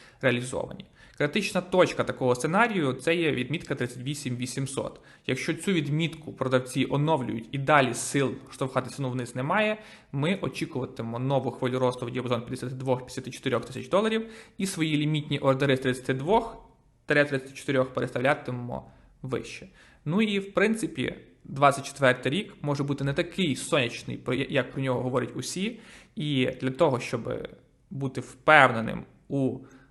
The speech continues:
е, своїх інвестиціях, не варто зараз закупляти крипту на всі свої вільні кошти.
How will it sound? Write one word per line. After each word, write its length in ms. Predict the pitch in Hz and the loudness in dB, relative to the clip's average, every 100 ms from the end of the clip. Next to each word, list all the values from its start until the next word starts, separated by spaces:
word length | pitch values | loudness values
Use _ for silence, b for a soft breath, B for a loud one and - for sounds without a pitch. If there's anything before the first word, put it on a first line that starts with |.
| - 120 | -10 -6
е, 340 | 113 - - | -4 -6 -8
своїх 380 | - 135 127 120 | -8 -2 -2 0
інвестиціях, 760 | 131 127 180 190 190 190 190 - | -2 -2 -2 -2 0 -2 -2 -2
не 200 | 156 220 | 2 6
варто 460 | 151 - - - - | 8 6 2 -10 -6
зараз 760 | 127 143 202 214 - - - - | 2 6 8 6 0 -6 -16 -14
закупляти 640 | 131 127 120 131 120 117 | -10 -8 -2 2 2 0
крипту 600 | - 110 - 143 190 208 B B B | -6 -8 -6 -2 0 -2 B B B
на 160 | 127 120 | -4 -4
всі 360 | - 135 170 190 | -4 -4 -4 -2
свої 300 | - 120 120 | -4 -4 -4
вільні 280 | 120 120 | -6 -8
кошти. 380 | 117 - - - | -10 -14 -16 -20